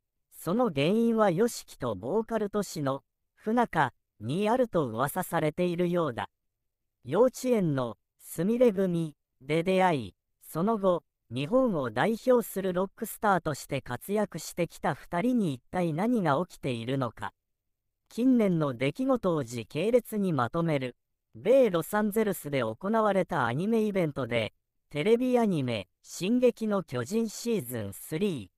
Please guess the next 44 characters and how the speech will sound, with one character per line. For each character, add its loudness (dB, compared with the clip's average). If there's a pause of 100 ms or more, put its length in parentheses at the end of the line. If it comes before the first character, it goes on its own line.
(240)
ー、 -4
エ 0
ヌ 4
エ 8
イ 2
チ -16
ケ 0 (220)
ー -8
の -2
オ 4
ー 2
プ 0
ニ 4
ン 2
グ 2
テ 0
ー 0
マ 2
が -4
ヨ -2
シ -12
キ -20
と -6
ハ -4
イ -2
ド -2
の -6
コ -10
ラ 2
ボ -2
曲 -8 (380)
「レ 2
ッ -4
ド 2
ス -2
ワ 4
ン」 -10 (320)
で 2
あ 4
る 4
こ -4
と -2
が 2
発 -4